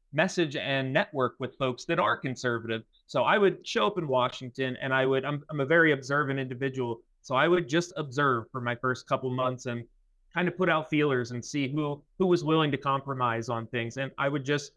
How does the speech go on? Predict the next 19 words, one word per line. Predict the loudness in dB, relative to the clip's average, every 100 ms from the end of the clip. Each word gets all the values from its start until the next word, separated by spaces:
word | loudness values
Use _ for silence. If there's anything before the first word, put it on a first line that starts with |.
| _ _
start | 0 2 2 2
by, | 2 2 0 -8
you | -4
know, | -2
asking | 0 -2 -2 -8 -2
for | -2 0
friendly | 2 2 2
meetings | 2 0 0 -4
with | -6 -4
people | -4 -2 0 0 -2
and, | -4 -6 -10 _ -2
you |
know, | 0 0
sending | 2 2 4
out | 4 4
memos | 2 2 2 0
to | -6
try | -2 0
to | 0